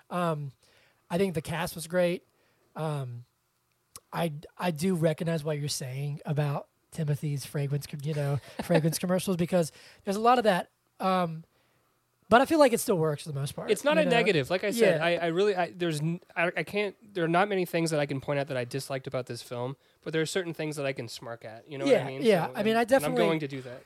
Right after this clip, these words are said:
Speaker 2: <laughs>
Speaker 1: I think this felt so much more focused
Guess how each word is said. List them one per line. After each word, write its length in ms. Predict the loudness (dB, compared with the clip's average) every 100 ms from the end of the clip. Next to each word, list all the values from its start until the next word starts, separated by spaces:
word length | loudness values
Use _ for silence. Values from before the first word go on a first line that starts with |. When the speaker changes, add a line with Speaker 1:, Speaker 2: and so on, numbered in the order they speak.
| -14
Speaker 2:
<laughs> 100 | -2
Speaker 1:
I 140 | 0
think 360 | 2 0 0 -6 -16
this 340 | -6 0 2 2
felt 260 | 0 0
so 320 | 2 2 4 4
much 260 | 2 0
more 180 | -2 -2
focused 920 | -4 -4 -2 2 2 0 -4 -8